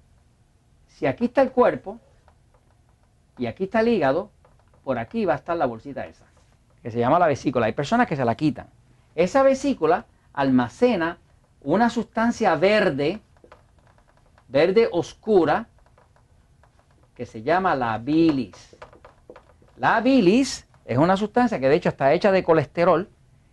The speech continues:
y eso ayuda a que los alimentos que pasan por aquí, por el intestino, cuando el cuerpo siente que por aquí está pasando proteína, que digamos carne,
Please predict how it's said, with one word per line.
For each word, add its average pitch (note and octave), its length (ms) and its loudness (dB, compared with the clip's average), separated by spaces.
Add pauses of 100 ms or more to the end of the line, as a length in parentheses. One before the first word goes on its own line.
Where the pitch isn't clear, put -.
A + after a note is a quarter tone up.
(140)
y D3+ 140 2
eso A#3 360 2
ayuda D#3+ 600 2
a B2+ 80 -6
que B2+ 100 -6
los A#2 140 -4
alimentos C3 440 -2
que B3+ 120 -4
pasan A3+ 260 -2
por G#3 140 -2
aquí, G3+ 160 -10
por G#3 120 -6
el F#3+ 60 -4
intestino, F3+ 640 -10 (320)
cuando A#2+ 220 -8
el A#2 80 -8
cuerpo F3 260 0
siente A3+ 340 -2
que E3 120 -8
por D3 100 -2
aquí C3 160 -8
está G3+ 160 -6
pasando G3 400 -8
proteína, D3 720 -6 (600)
que A#2+ 80 -20
digamos C3+ 320 -6
carne, C#3+ 440 -4